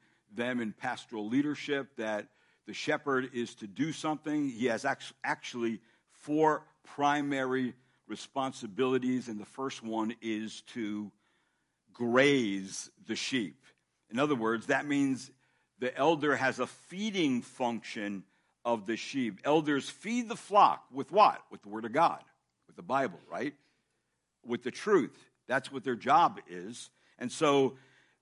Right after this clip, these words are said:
thi-, this, the man, uh, really, m-, whereas the scripture says, "Man does not live by bread alone, but by everything that proceeds out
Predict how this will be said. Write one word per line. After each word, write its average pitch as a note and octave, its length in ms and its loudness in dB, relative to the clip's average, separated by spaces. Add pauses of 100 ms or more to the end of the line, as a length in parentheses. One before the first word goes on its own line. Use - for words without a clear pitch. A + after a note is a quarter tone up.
(120)
thi-, E3+ 160 6
this, C3 480 -2
the C3+ 120 0
man, D#3 720 4
uh, A2+ 460 4 (420)
really, C3 320 4
m-, C3+ 240 -2 (120)
whereas B2+ 320 2
the B2+ 80 -6
scripture B2+ 340 -6
says, A#2+ 180 -8
"Man D3 240 2
does C3 160 2
not C3+ 240 4
live C3 220 0
by B2 180 4
bread A#2 380 0
alone, A#2+ 640 0
but A2 300 0
by A#2 420 0 (760)
everything C3 520 0
that A2+ 180 -2
proceeds C3 600 -2 (120)
out B2 240 -4